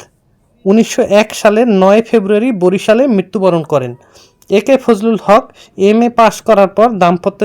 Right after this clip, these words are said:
জীবনে প্রবেশ করেন। এ সময় নবাব আব্দুল লতিফ সিআইই এর পৌত্রী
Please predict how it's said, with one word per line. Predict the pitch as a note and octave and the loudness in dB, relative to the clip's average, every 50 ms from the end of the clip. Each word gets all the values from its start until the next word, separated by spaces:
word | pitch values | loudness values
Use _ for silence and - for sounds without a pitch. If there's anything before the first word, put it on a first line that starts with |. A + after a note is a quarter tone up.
| G3+ F3 | -4 -2
জীবনে | F#3+ F3+ F#3+ F#3+ G#3 A#3 C#4+ C4+ - - | -2 -2 -2 -2 -2 -2 -4 -6 -6 -6
প্রবেশ | F#3 F#3 F#3 G3 F#3+ - | -4 -2 -2 -4 -6 -4
করেন। | - G3+ G3 A3+ C4+ C4+ G#3 F3+ | -2 0 0 0 -2 -4 -4 -6
এ | F3 - | -4 -4
সময় | - E3 F#3 F#3+ G3+ G3 G3 - - - _ _ F#3 F#3 F#3+ | -4 -2 0 0 0 -2 -4 -8 -16 -20 _ _ 0 2 2
নবাব | G3 F#3+ G3+ A3 A3+ G#3+ - - _ _ _ _ F3 F3+ | 4 4 4 4 4 2 0 -8 _ _ _ _ -4 -2
আব্দুল | F#3 F3+ F#3 G#3 B3+ A#3+ A#3 | -2 -2 -2 -2 0 2 2
লতিফ | A3+ G#3+ G#3 - A#3 C4+ C4+ - _ _ _ _ _ _ - - - | 2 0 0 -2 -4 -4 -4 -8 _ _ _ _ _ _ -16 -14 -12
সিআইই | - - - A3 A3 A3+ A#3 A#3+ A3 - - F#3 F#3+ G3 G3 G#3+ G#3+ G#3 - - _ _ G3+ G3+ G#3 G#3 G#3 G3+ - - G3 F#3 | -12 -6 -4 -4 -2 0 -2 -2 -4 -6 -6 -2 2 2 2 2 0 -4 -8 -14 _ _ -6 -6 -4 -4 -4 -6 -6 -4 0 0
এর | F#3 F3+ - - _ _ | 0 0 -2 -10 _ _
পৌত্রী | G3+ G3+ A3+ A3 - - - G#3 A#3+ | 0 0 2 0 -2 -8 -8 -4 -4